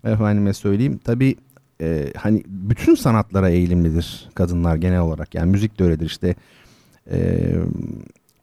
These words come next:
sahilde, yazlık yerlerde falan olur ya böyle işte yeni yetme böyle genç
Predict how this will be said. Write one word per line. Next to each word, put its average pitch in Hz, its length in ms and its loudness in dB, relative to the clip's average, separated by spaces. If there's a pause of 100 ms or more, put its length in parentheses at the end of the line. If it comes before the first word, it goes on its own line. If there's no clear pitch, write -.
(180)
sahilde, 110 840 2 (480)
yazlık 104 500 0
yerlerde 101 400 0
falan 104 200 0
olur 120 200 2
ya 101 160 2
böyle 92 180 2
işte 92 240 -2
yeni 95 380 2
yetme 92 340 0
böyle 90 160 2
genç 90 560 -2